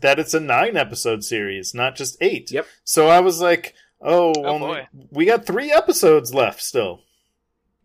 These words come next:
Speaker 2: Yeah. Yeah, it's gonna be
Speaker 1: Anyways,
Speaker 2: good.
Speaker 1: I don't know.
Speaker 2: And
Speaker 1: Maybe
Speaker 2: I got
Speaker 1: everyone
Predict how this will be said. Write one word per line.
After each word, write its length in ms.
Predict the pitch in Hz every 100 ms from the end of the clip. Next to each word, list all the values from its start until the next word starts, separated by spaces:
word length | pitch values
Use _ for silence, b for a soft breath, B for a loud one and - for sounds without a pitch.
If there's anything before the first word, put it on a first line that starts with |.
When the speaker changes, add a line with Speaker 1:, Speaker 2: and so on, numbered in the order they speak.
| _
Speaker 2:
Yeah. 240 | 104 98 85 _ _ _ _ _ _ _
Yeah, 220 | 113 98
it's 100 | -
gonna 200 | - 123
be 80 | 117
Speaker 1:
Anyways, 200 | 104 92
Speaker 2:
good. 100 | 110
Speaker 1:
I 40 |
don't 100 | 107
know. 60 | 98
Speaker 2:
And 80 | 92
Speaker 1:
Maybe 160 | 113 120
Speaker 2:
I 100 | 117
got 60 |
Speaker 1:
everyone 80 | 104